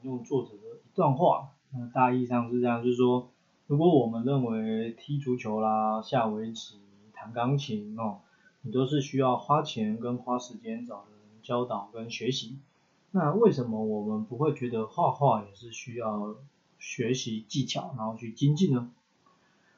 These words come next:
但我觉得这个的知道谈的就是比较是技术的部分，但这个知道也比较接近表达一点。呃，怎么说呢？就是如果我们没有足够的能力跟技巧，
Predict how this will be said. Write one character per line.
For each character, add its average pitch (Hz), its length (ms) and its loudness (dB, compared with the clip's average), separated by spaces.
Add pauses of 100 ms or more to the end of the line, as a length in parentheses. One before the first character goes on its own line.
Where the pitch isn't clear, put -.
(120)
但 190 260 8
我 139 100 10
觉 135 120 2
得 170 160 6
这 175 100 -4
个 147 200 4
的 113 240 -4
知 175 260 -6
道 139 280 6
谈 110 260 -6
的 113 100 -10
就 127 140 -4
是 120 320 -6
比 - 200 -20
较 113 180 -12
是 113 200 -12
技 139 220 -4
术 131 180 0
的 113 60 0
部 135 200 2
分， 123 240 2 (520)
但 180 340 2
这 240 160 4
个 160 140 4
知 143 220 2
道 131 220 6
也 104 220 -4
比 104 160 -12
较 117 300 0
接 123 240 4
近 120 260 -2
表 104 240 -4
达 104 260 -6
一 120 60 -14
点。 156 200 -12 (180)
呃， 107 360 -6
怎 110 80 -12
么 110 140 -8
说 175 240 6
呢？ 165 160 4 (360)
就 135 120 -6
是 160 100 0
如 180 140 4
果 156 160 10
我 117 60 6
们 117 180 -4
没 120 180 2
有 120 340 2
足 117 180 -16
够 131 180 2
的 110 200 0
能 107 240 -6
力 139 120 4
跟 127 200 2
技 160 160 2
巧， - 160 -8